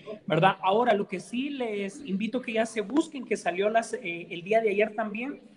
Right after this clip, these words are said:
es el tráiler de la nueva película de, de Saw, y esta va a ser con Chris Rock y Samuel Jackson. Obviamente no es comedia, pero va a tener un twist bastante interesante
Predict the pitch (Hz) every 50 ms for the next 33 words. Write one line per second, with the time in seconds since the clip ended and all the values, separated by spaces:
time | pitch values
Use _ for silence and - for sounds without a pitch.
0 | - - _ _ - 185 196 190 - 240 226 214 - - 240 240 240 254 262 277
1 | 262 254 208 175 196 180 175 165 165 165 170 170 175 185 196 208 208 220 220 208
2 | 202 202 196 196 - - - - - - - 185 185 185 185 - 226 220 214 202
3 | 190 180 180 165 160 160 160 143 156 165 160 - - 269 269 240 196 165 156 -
4 | - - - - - - 269 - 190 196 196 - - 220 208 208 202 - 202 214
5 | 202 - - 202 190 185 - - 226 233 233 233 - 226 214 233 262 294 285 -
6 | - - - - - - 175 175 165 - 196 196 202 196 196 190 175 156 165 208
7 | 196 185 - - - 139 - - _ _ _ - - 175 190 185 175 180 190 185
8 | - 175 147 143 143 143 156 185 196 - - - 277 254 247 240 233 214 180 175
9 | 190 214 247 - - - _ _ _ _ _ - 220 214 214 226 240 233 214 208
10 | 202 202 - 220 208 208 214 220 220 214 208 208 - - - 220 233 240 226 -
11 | 165 175 170 - - - 190 196 196 - 208 196 - 202 180 180 175 - 185 190
12 | 196 - 202 196